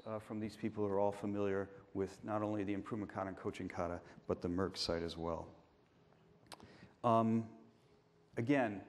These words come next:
I wanna reiterate, we're picking up where Dan left off. How are we taking responsibility for changing our mindset, right? Um, I'd like you to pay attention to the audio and the video.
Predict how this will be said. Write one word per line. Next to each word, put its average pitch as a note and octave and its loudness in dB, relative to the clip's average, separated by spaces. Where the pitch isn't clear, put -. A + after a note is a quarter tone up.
I A#2+ -4
wanna B2 0
reiterate, A#2 4
we're B2+ 0
picking E3+ -2
up C3+ 2
where A#2+ 0
Dan A#2+ -2
left A2+ -2
off. G2+ 0
How C#3 0
are A#2+ 0
we A2 2
taking A#2 -4
responsibility G#2+ -2
for - -8
changing A2+ -2
our G2+ -2
mindset, F#2+ -6
right? F#2 -6
Um, G#2+ 4
I'd A#2+ 4
like C3 6
you D#3 4
to C3+ 2
pay - 6
attention F3+ 4
to D3+ 0
the B2 6
audio C#3 6
and D3 2
the A#2+ 4
video. F2 -2